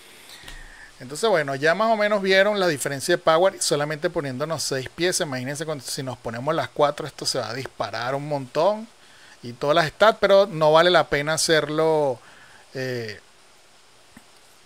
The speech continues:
porque vas a perder mucho de tus stats si no tienes, digamos, las stats que tú necesitas. Por ejemplo, perder mucho combo, perder mucho crítico de habilidad no tiene mucho sentido.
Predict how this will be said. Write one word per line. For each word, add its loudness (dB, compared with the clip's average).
porque 0
vas 2
a 0
perder 2
mucho -4
de 4
tus -4
stats -2
si -4
no -4
tienes, -8
digamos, -6
las -6
stats -12
que -8
tú -8
necesitas. -8
Por -12
ejemplo, -8
perder -8
mucho -4
combo, 2
perder -6
mucho -8
crítico -6
de 2
habilidad 0
no -4
tiene -8
mucho -10
sentido. -12